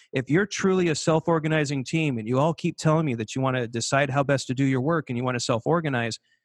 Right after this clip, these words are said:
as a self-organizing team, this impediment is within your ability and, and capability to solve. I expect self-organizing people to go take care of it."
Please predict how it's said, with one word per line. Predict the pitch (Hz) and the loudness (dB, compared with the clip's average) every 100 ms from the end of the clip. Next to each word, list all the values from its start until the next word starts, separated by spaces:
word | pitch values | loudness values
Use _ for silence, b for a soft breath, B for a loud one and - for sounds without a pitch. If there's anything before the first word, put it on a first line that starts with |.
| _ - | _ -6
as | 120 | -4
a | 120 | -2
self-organizing | - 165 190 185 175 165 156 139 120 | 2 2 2 2 2 2 2 0 -2
team, | 117 175 160 117 | -2 -2 0 0
this | 131 - | -2 0
impediment | 190 - 170 180 156 - | -2 0 0 2 0 -2
is | 139 117 | -4 -2
within | 123 135 147 147 | 0 0 0 0
your | 131 120 151 | 0 2 2
ability | 147 123 135 143 139 | 0 -2 0 0 -2
and, | 120 113 - | -4 -8 -6
and | 131 | -6
capability | 110 156 170 131 131 127 120 | -2 -2 -2 -2 0 0 -2
to | - | -6
solve. | - 151 165 135 113 _ _ _ _ - | -2 0 2 0 -4 _ _ _ _ -2
I | 143 | 0
expect | 147 - - 160 - | 0 -4 0 0 0
self-organizing | - 143 135 143 131 131 120 110 | 0 0 2 0 0 -2 -2 -4
people | 156 165 135 | -2 0 0
to | 120 | 0
go | 127 | 0
take | 113 117 104 | 0 -4 -4
care | 151 185 | 0 0
of | 135 | 0
it." | 101 | -4